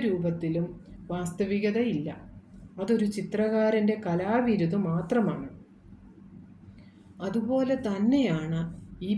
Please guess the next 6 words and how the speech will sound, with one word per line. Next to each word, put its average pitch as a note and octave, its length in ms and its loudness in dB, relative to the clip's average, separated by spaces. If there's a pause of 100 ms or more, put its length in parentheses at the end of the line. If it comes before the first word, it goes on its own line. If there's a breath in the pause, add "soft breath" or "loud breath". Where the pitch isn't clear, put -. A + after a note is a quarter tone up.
പ്രപഞ്ചവും F#3 680 -2 (260)
അതിലെ E3+ 280 0 (140)
ജീവിതവും F3 540 2 (760)
സദാ F#3 340 -2 (180)
ഭയം E3 300 0 (100)
ജനിപ്പിക്കുന്നതും F3 880 0